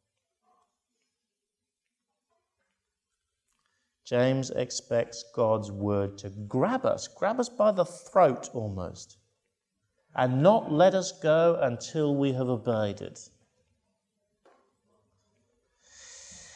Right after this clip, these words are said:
And then there will be some of us, I'm sure, who, who have, um, the so-called religious response, which separates worshipping God from earthly,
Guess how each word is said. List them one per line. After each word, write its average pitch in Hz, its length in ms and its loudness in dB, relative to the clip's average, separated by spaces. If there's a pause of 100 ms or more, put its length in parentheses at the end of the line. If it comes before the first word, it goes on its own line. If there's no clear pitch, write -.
(160)
And 135 220 8
then 220 240 10
there 220 120 10
will 208 120 12
be 180 140 6
some 185 240 4
of 131 160 4
us, 101 160 -2
I'm 120 160 -4
sure, 113 420 4
who, 113 200 4 (200)
who 117 220 6
have, 117 280 8 (120)
um, 107 240 6 (1000)
the 123 120 -14
so-called 120 520 -2
religious 117 680 2
response, - 840 -12 (2250)
which - 260 -4
separates 139 480 6
worshipping 127 840 4
God 101 380 2
from 107 300 -6
earthly, 110 760 -2